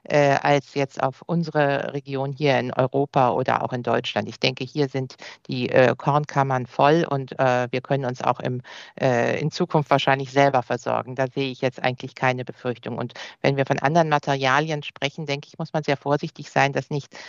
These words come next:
äh, zu vieles vermischt wird. Ja, wir haben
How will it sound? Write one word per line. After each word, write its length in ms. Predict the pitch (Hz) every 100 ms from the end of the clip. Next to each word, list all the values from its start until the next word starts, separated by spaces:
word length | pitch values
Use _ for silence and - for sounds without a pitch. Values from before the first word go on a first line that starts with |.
| -
äh, 140 | - 139
zu 180 | - 196
vieles 300 | 165 156 -
vermischt 580 | 151 151 202 - -
wird. 300 | 196 208 220 - - - -
Ja, 340 | 139 135 190
wir 180 | 185 156
haben 360 | 156 180 196